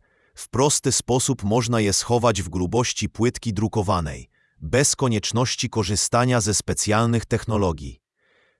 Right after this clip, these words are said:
Ta sama zasada została wykorzystana w projekcie, omawianym w poprzedniej części artykułu, względem ukrywania elementów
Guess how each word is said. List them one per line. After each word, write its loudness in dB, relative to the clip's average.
Ta 2
sama 4
zasada 2
została 2
wykorzystana -2
w -8
projekcie, -4
omawianym 2
w -10
poprzedniej 0
części -2
artykułu, -6
względem -2
ukrywania 0
elementów -2